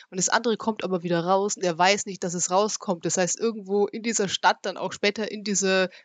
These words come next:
Domain of Dread, ist noch dieses Kind, das da mit diesen anderen Minenarbeiterkindern rumrennt und das hat den größten Hass von allen und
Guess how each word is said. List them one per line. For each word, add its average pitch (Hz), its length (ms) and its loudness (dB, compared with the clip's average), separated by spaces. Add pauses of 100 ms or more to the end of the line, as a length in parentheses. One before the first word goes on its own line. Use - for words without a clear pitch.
Domain 190 280 2
of 185 140 -4
Dread, 196 340 2
ist 247 200 0
noch 208 180 2
dieses 208 380 -4
Kind, 254 340 0
das 214 120 -2
da 208 80 0
mit 208 120 -10
diesen 208 160 -12
anderen 214 320 -4
Minenarbeiterkindern 202 960 -2
rumrennt 202 680 2 (340)
und 175 160 -4
das 214 140 4
hat 214 120 -2
den 196 120 -4
größten 202 480 2
Hass 196 200 4
von 180 280 -2
allen 190 440 6
und 190 220 -12